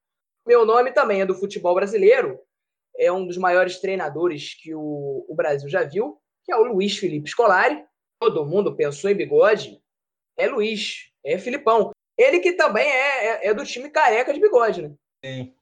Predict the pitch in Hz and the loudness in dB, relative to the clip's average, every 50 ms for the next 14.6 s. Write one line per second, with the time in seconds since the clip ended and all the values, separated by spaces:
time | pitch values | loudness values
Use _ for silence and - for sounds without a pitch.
0 | _ _ - 143 117 175 180 175 208 262 - 262 240 226 220 220 214 - 208 175 | _ _ -18 -12 -10 -8 -2 0 0 0 4 4 6 6 6 4 4 2 2 2
1 | 147 139 - 180 196 226 226 208 190 175 156 151 143 151 185 220 240 - - - | 2 2 4 6 8 8 8 6 2 -4 -8 -2 2 4 4 4 4 0 -2 -10
2 | _ _ _ _ - 247 220 - 247 262 302 - - 262 233 202 - 190 220 247 | _ _ _ _ -8 -8 -4 0 2 2 2 4 4 4 4 4 2 0 -2 -2
3 | 254 - - 202 202 294 302 247 247 311 302 240 220 202 180 175 175 190 196 190 | -4 -4 -2 -2 -2 0 2 2 2 2 0 -2 -2 0 0 0 -2 -2 -2 -2
4 | 175 160 143 131 120 110 104 _ _ _ _ _ _ _ _ _ _ _ _ _ | -2 -4 -6 -10 -14 -18 -20 _ _ _ _ _ _ _ _ _ _ _ _ _
5 | _ 277 285 - - 220 196 226 226 214 208 208 208 196 202 208 202 202 180 175 | _ -6 -6 -4 -6 -4 -2 0 2 2 2 2 0 0 0 -2 -2 -2 -2 0
6 | 226 294 339 320 311 277 240 226 240 247 196 147 175 208 269 330 359 349 403 - | 0 0 0 0 2 2 2 2 0 -2 -4 2 2 2 2 2 0 0 0 -2
7 | - - 269 311 359 359 294 220 185 - 175 233 262 349 349 403 370 320 226 196 | -2 -4 -6 -8 -8 -6 -4 -4 -4 0 0 0 0 0 0 -2 -2 -2 -2 2
8 | 196 233 285 285 269 233 214 220 214 185 151 143 - - 202 285 330 233 - - | 4 4 4 4 2 -2 -2 -2 -2 -4 -6 -8 -10 -10 -10 -10 -10 -10 -12 -14
9 | _ _ _ _ _ _ - 208 - 302 320 302 277 240 214 - 302 302 - - | _ _ _ _ _ _ -6 -2 0 0 2 4 2 2 2 0 -6 -8 -6 -6
10 | 349 349 - - - 247 214 196 240 285 277 262 277 320 330 254 208 - - 269 | -6 -6 -6 -6 -6 -6 -4 -4 -4 -4 -2 -2 -2 -2 -2 -4 -8 -10 -12 -12
11 | 262 240 240 214 202 180 190 202 185 160 147 185 185 185 - 214 175 156 170 208 | -12 -8 -6 -4 0 2 2 2 2 2 0 -2 -4 -2 0 0 0 0 0 0
12 | 262 - - 202 165 170 220 302 349 302 196 - - _ _ _ _ _ _ _ | 0 0 -2 -2 -2 0 0 -2 -2 -4 -6 -10 -12 _ _ _ _ _ _ _
13 | _ _ _ _ - - - 247 196 - - 247 202 165 160 170 196 202 - 403 | _ _ _ _ -20 -14 -14 -14 -8 0 2 2 2 2 0 -4 -2 0 0 0
14 | - 480 494 466 240 220 214 196 - 135 131 | 0 0 2 2 4 4 4 2 2 -2 -8